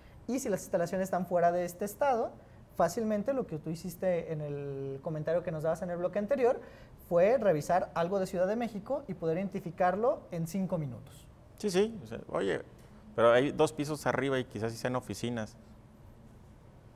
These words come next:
Speaker 2: Y quizás no.
Speaker 1: Y quizás no. Y además, pues, ¿qué seguridad da un establecimiento de unas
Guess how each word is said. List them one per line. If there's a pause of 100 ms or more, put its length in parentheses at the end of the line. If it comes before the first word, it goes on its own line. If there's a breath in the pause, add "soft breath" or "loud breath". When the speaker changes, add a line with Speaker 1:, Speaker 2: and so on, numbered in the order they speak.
(380)
Speaker 2:
Y
quizás
no. (220)
Speaker 1:
Y
quizás
no.
Y
además, (640 loud breath)
pues,
¿qué
seguridad
da (640)
un
establecimiento
de
unas